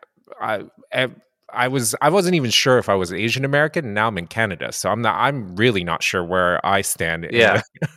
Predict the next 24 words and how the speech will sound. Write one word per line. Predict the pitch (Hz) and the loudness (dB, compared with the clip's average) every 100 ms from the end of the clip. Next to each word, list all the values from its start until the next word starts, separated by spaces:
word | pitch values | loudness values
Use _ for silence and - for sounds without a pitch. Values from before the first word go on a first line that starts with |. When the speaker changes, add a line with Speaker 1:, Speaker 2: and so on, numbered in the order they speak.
| _ | _
Speaker 1:
the | 160 _ - - _ | -8 _ -14 -14 _
<laughs> | 160 170 - | -18 -16 -10
Am | 98 117 | -4 0
I | 117 | 0
now | 98 98 113 110 | 0 0 0 0
Asian | 107 107 117 | -2 -2 -4
Canadian | 110 110 101 117 185 226 | -4 -4 -2 -4 -6 -6
since | - 110 95 | -6 0 0
I've | 92 | 2
been | 92 107 | 0 0
here | 123 143 | 0 0
for | 160 | -2
fifteen | 143 165 - 180 | 0 0 0 -2
years? | 180 190 214 - | 0 0 -2 0
Like, | 139 123 - - - 165 _ - 110 | 2 2 0 -8 -6 -10 _ -16 -14
<laughs> | 107 _ _ - - | -14 _ _ -20 -4
like, | 113 107 - - _ _ _ | 0 -2 -4 -20 _ _ _
yeah, | 127 147 85 71 | 0 2 2 0
like, | 113 107 | -4 2
what | 123 | 2
does | 127 | 4
that | 127 117 | 2 0
even | 110 101 | -4 -4
mean? | 107 139 95 92 101 | -4 -4 -6 -10 -14